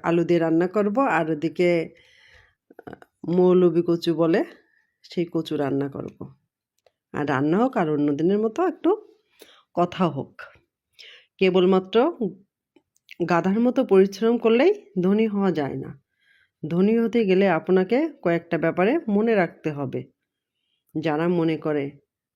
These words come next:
শুধুমাত্র পরিশ্রমের মাধ্যমে ধনী হওয়া যায়, তারা কখনো ধনী হতে পারে না। যতক্ষণ পর্যন্ত আপনি পরিশ্রমের সাথে সাথে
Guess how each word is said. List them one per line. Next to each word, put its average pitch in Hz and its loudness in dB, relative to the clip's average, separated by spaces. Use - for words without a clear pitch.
শুধুমাত্র 247 -2
পরিশ্রমের 214 2
মাধ্যমে 240 2
ধনী 214 2
হওয়া 220 0
যায়, 185 2
তারা 175 2
কখনো 226 0
ধনী 196 0
হতে 180 -2
পারে 127 -4
না। 120 -8
যতক্ষণ 208 -2
পর্যন্ত 220 2
আপনি 190 2
পরিশ্রমের 214 0
সাথে 190 -6
সাথে 214 -4